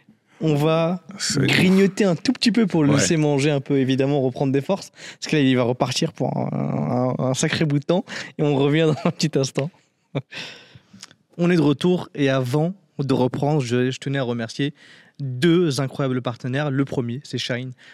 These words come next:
Speaker 1: le compte pro pour les entrepreneurs, pour ceux qui font. Merci à eux de soutenir l'émission Vrai de Vrai, de nous accompagner, de nous financer. C'est ce qui nous permet aujourd'hui de recevoir des invités incroyables, d'avoir du matériel pour créer des émissions incroyables.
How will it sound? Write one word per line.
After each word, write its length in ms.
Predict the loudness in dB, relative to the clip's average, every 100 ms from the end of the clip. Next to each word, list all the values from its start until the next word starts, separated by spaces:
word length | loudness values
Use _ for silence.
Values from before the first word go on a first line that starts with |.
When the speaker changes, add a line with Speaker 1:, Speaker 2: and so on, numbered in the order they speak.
| -10 0
Speaker 1:
le 200 | 2 2
compte 260 | 0 -2
pro 280 | -2 -2 -4 _ _ _ -20 _ _
pour 380 | -2 0 0 -6 _ _ _
les 500 | 0 4 4 4 2
entrepreneurs, 400 | 0 -4 -4 -4
pour 180 | -2 -4
ceux 120 | -2
qui 140 | -2 -4
font. 220 | -2 -4 -4 -12 -18 -18 -2
Merci 360 | 0 0 0 0
à 80 | 0
eux 160 | 0
de 100 | 0
soutenir 360 | -4 -6 -4 -2
l'émission 580 | 0 -2 -2 -2 -2 -6
Vrai 280 | -6 0 2
de 80 | 2
Vrai, 280 | 2 0 -2 -10 -16 -2
de 160 | 2
nous 160 | 4 4
accompagner, 640 | 0 -2 -4 -2 0 -2 -2 -4
de 180 | 2 2
nous 100 | 2
financer. 460 | 0 -4 -2 -4 -4 -14 -8
C'est 80 | -6
ce 80 |
qui 80 | -2
nous 120 | -4
permet 280 | 0 0 2
aujourd'hui 460 | 2 2 0 0 0
de 180 | 0 -2 -6 -20
recevoir 600 | -6 0 0 2 0 0
des 160 | 0 -2
invités 260 | -2 -2
incroyables, 520 | -4 -6 -2 -2 0 -4 -12 -20 -6
d'avoir 320 | -2 0 0
du 100 | 0
matériel 400 | -2 -2 -2 -2
pour 220 | -4 -8
créer 280 | -6 -2 0
des 200 | 0 0
émissions 280 | -2 -4 -8
incroyables. 460 | -10 -6 -4 -2